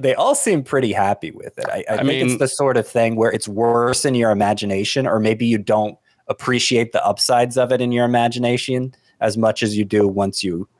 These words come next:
Speaker 1: you know, once it's reality.
Speaker 2: I mean, hey, look, if I'm getting paid the same amount of money to work less,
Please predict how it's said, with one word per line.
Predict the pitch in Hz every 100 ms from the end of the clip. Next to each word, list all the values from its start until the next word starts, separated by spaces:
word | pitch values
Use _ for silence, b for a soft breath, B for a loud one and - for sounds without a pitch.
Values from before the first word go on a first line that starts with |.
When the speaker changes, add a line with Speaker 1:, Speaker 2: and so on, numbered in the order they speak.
| _ _ _ _ _ _ - - _ -
Speaker 1:
you | -
know, | 98
once | 87 101
it's | - -
reality. | 87 85 69 - _ -
Speaker 2:
I | 135
mean, | 131
hey, | 131
look, | 131 120 - - _ _ _ _ _ -
if | -
I'm | 127 147
getting | 160 160
paid | - 151 151
the | 135
same | - 147
amount | 143 147 139
of |
money | 131 143 147
to | 131
work | 120 123
less, | 123 151 - -